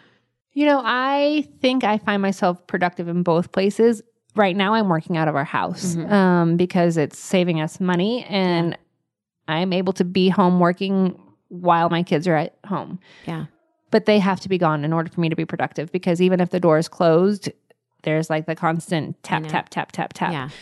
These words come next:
Speaker 1: So if you cannot get that space, I would recommend getting, like, a WeWork space or something like that where you can office share just so you can get that mind clearing area.
Speaker 2: Yeah, I, I agree.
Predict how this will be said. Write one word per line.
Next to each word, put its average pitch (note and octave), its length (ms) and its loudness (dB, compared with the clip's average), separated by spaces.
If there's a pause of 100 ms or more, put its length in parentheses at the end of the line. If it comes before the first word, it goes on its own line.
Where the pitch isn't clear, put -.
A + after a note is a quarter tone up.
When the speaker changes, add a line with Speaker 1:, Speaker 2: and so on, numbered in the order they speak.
(260)
Speaker 1:
So F#3 280 2
if F3+ 180 0
you G#3+ 120 2
cannot G3 640 -2
get F#3 160 -4
that F3 220 -2
space, F#3 400 0
I E3+ 80 0
would E3 220 -4
recommend E3+ 640 0
getting, E3+ 420 0 (580)
like, F#3+ 140 -4
a E3+ 40 -2
WeWork F#3 560 2
space E3+ 480 -2
or D#3+ 100 0
something F3+ 380 2
like E3+ 200 0
that E3 160 0
where F3 100 2
you F3 120 4
can E3 300 -2 (160)
office E3+ 320 -2
share D#3+ 500 -2 (100)
just E3+ 240 0
so F3+ 60 -2
you F3 100 0
can F3 240 -4
get - 180 -8
that D3 160 -6
mind E3 520 -4 (200)
clearing E3 560 -2
area. D#3 460 -10 (180)
Speaker 2:
Yeah, D3 260 -8 (240)
I, E3+ 300 -8
I E3 80 -12
agree. D3+ 440 -12